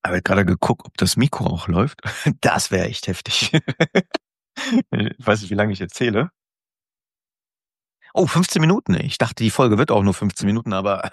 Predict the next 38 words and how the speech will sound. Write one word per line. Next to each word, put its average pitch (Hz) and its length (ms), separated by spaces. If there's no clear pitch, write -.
wow, 113 440
ey, 120 260
die 92 60
Zeit - 300
flieht, - 400
flie-, 123 280
fliegt. - 460
Hm. 117 380
Okay. 120 280
Äh, 104 260
was, - 340
okay, 120 280
ja, 110 140
Notion, 170 520
äh, 107 360
kannst 120 220
du 113 60
gerne 101 240
nutzen. 120 520
Ich 120 100
muss 147 140
ja 127 60
auch 120 100
sagen, 131 300
am 85 100
Anfang 127 440
war 110 100
das 107 200
so, 113 240
das - 220
war 120 80
ja 92 100
leer, 110 280
wo 98 100
ich - 60
das - 160
gesehen 87 320
hab. 90 120